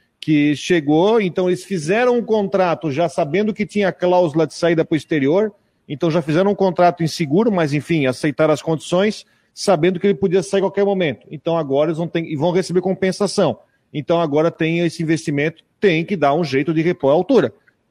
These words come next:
porque a torcida vai cobrar. Perdeu dois jogadores que seriam importantes do time e não, até agora, não é, vamos ver como o campeonato andando. Eu acho que esse jogo contra o Atlético Catarinense no sábado já vai ser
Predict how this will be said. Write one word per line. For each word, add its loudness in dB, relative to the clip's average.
porque 0
a 2
torcida 2
vai 2
cobrar. 2
Perdeu 0
dois 2
jogadores 2
que -18
seriam -2
importantes -2
do -4
time -2
e -2
não, 0
até 0
agora, 4
não -4
é, -4
vamos -8
ver -2
como -4
o -4
campeonato 0
andando. 0
Eu 2
acho 2
que -6
esse 0
jogo 4
contra -2
o 0
Atlético -2
Catarinense -2
no -4
sábado -2
já 0
vai 2
ser -2